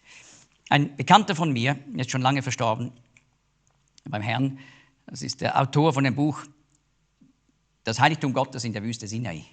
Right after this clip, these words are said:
mit den wunderbaren Bildern der Stiftshütte. Und er hat mir einmal erzählt, wie er zu einer Frau gehen musste, seelsorglicher Auftrag, die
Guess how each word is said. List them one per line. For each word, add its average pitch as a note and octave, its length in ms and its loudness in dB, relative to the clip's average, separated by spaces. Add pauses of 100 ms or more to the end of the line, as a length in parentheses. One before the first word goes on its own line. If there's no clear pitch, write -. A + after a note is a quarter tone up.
mit - 80 -10
den A2 100 -8
wunderbaren A#2+ 520 -2 (440)
Bildern B2+ 260 -6
der G#2 100 -8
Stiftshütte. - 580 -10 (1040)
Und - 300 -6 (140)
er B2+ 120 0
hat C3+ 80 0
mir C3+ 100 4
einmal B2+ 240 2
erzählt, B2+ 680 -2 (220)
wie A#2 240 -4
er A2 280 -2 (460)
zu A2+ 120 -6
einer G#2+ 260 -4 (180)
Frau A2+ 280 0
gehen C#3 200 -2
musste, C#3 420 -6 (880)
seelsorglicher B2 720 -2
Auftrag, C3 680 -2
die A2+ 340 -6